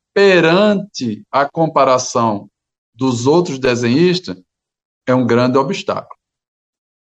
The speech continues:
Principalmente pela questão do ego, né? Simplesmente as pessoas não gostam de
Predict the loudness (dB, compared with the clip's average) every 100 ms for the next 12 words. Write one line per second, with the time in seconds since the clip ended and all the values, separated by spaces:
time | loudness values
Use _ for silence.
0 | _ _ _ -6 -4 -2 2 2 2 0
1 | 0 -2 -6 -6 -4 -2 -4 -2 -4 -2
2 | 0 2 2 0 -8 -16 _ _ _ _
3 | _ _ -6 -2 0 -2 _ _ _ _
4 | _ _ _ _ _ _ -4 0 2 2
5 | 2 0 0 -2 0 -2 -2 -4 -2 0
6 | 0 -2 -10 -10 -10 -8 -8 -10